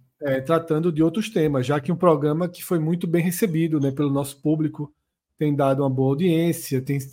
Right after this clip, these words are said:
tem tido um, uma troca muito legal no chat, né? O chat tem um perfil até um pouco diferente do chat noturno, e aí a gente tem reencontrado, encontrado e reencontrado muitos amigos aqui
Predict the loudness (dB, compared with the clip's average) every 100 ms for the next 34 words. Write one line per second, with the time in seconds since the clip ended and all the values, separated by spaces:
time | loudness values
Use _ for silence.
0 | -6 -2 -2 -6 _ _ _ _ _ _
1 | _ _ _ _ _ 6 8 6 4 2
2 | 4 2 2 4 4 4 6 6 6 2
3 | 2 4 6 6 6 4 0 2 4 2
4 | 0 -2 -2 0 -2 0 -2 2 0 0
5 | 0 0 0 -8 _ _ _ _ -4 0
6 | 0 0 -2 -2 2 2 2 -2 -4 -2
7 | -2 0 0 2 2 2 0 -4 _ _
8 | _ _ _ -4 2 4 4 2 0 -2
9 | 0 0 -2 -2 0 2 2 4 4 6
10 | 6 6 6 2 2 2 4 4 4 2
11 | 2 4 2 2 0 0 -2 -2